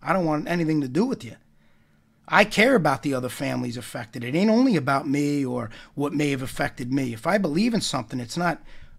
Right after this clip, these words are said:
just, I only believe in it if it affects me. That's not how I operate. No, if I believe in something, I believe in it across the board.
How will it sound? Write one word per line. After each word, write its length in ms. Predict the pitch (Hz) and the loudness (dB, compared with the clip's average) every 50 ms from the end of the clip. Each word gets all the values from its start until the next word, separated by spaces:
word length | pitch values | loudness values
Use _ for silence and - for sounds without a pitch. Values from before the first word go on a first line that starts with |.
| - - | -12 -4
just, 380 | 131 123 170 180 170 - - | 0 2 2 2 2 0 -2
I 140 | - 170 180 | 2 2 4
only 180 | 214 254 233 185 | 6 6 6 6
believe 320 | 160 180 196 226 214 175 | 4 4 6 6 6 6
in 60 | 175 | 4
it 100 | 160 143 | 2 2
if 160 | 143 - - - | 0 -2 -4 -4
it 60 | 151 | -4
affects 500 | 139 131 - - - 185 - - - - | -4 -6 -6 -6 -6 -6 -4 -4 -4 0
me. 360 | 135 175 202 160 107 - - - - - - | 0 2 2 0 -2 -6 -12 -18 -18 -14 -6
That's 240 | 170 170 170 - - | -4 -4 -2 0 0
not 180 | 226 180 135 | 0 0 0
how 160 | 120 117 113 113 | -2 -4 -8 -8
I 140 | 110 110 | -10 -10
operate. 560 | 107 107 110 - - 120 135 151 190 - - _ _ _ _ _ - - - | -10 -10 -12 -10 -8 -6 -4 -4 -4 -4 -8 _ _ _ _ _ -12 -4 0
No, 100 | 226 214 | 0 2
if 120 | 165 - | 6 6
I 100 | 226 247 | 6 6
believe 320 | 202 185 170 202 240 247 185 | 6 4 4 4 4 4 4
in 80 | 156 | 2
something, 320 | 147 - 156 - - - 151 | 0 -2 -4 -4 -2 0 2
I 120 | 185 196 | 2 2
believe 260 | 170 175 185 196 175 | 2 2 0 2 2
in 80 | 165 165 | 2 0
it 100 | 151 143 | -2 -2
across 300 | 127 - - 175 160 - | -4 -6 -4 -4 -4 -4
the 140 | - 147 131 | -4 -8 -4
board. 340 | 131 170 196 160 110 - | -2 0 0 0 -2 -4